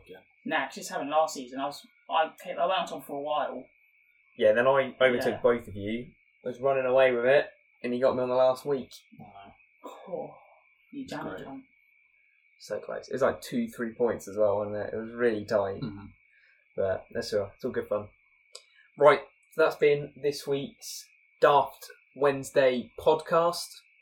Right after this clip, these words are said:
Speaker 3: Uh, make sure you're following us on Instagram. Make sure you're following us on Twitter and Facebook. Make sure you're subscribed to the YouTube channel. Uh, we've got a video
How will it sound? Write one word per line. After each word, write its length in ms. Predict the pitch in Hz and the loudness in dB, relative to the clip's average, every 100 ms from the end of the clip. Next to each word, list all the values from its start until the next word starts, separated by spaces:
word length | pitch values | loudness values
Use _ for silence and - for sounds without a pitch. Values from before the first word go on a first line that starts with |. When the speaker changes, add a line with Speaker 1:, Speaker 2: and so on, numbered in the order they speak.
| - | -4
Speaker 3:
Uh, 240 | 123 131 | 0 2
make 180 | 123 127 | 2 0
sure 100 | 135 | 0
you're 100 | 123 | -2
following 320 | 120 123 120 | 0 0 0
us 120 | 107 - | -4 -4
on 360 | 113 117 113 - | -2 -2 -4 -8
Instagram. 760 | 131 - 120 131 127 120 120 - - - | -10 -8 -6 -2 0 -2 -4 -12 -18 -8
Make 200 | 117 - | -8 -6
sure 100 | 117 | -8
you're 80 | 110 | -6
following 220 | 110 107 | -4 -4
us 140 | 104 | -6
on 260 | - 104 110 | -8 -10 -10
Twitter 600 | - 127 123 120 117 117 - _ _ - | -8 -8 -4 -2 -2 -6 -12 _ _ -8
and 260 | 95 90 87 | -4 -4 -4
Facebook. 560 | - 117 - 120 110 - | -2 -2 2 2 2 0
Make 140 | 120 | -6
sure 100 | 113 | -4
you're 120 | 127 123 | -4 -4
subscribed 600 | 135 110 - 139 135 - | -6 -4 -2 2 0 -2
to 80 | 131 | -12
the 300 | 131 131 113 143 | -10 -10 -12 -14
YouTube 380 | 147 - 127 | -12 -12 -12
channel. 580 | - - 143 147 147 143 - _ _ _ _ _ _ _ _ _ - _ _ _ _ _ _ _ | -12 -6 -4 0 -2 -2 -8 _ _ _ _ _ _ _ _ _ -20 _ _ _ _ _ _ _
Uh, 300 | 127 127 117 113 | 0 2 2 0
we've 160 | 120 | 0
got 120 | 120 | 0
a 40 | 113 | 2
video 540 | 120 120 117 117 113 | 2 6 6 6 2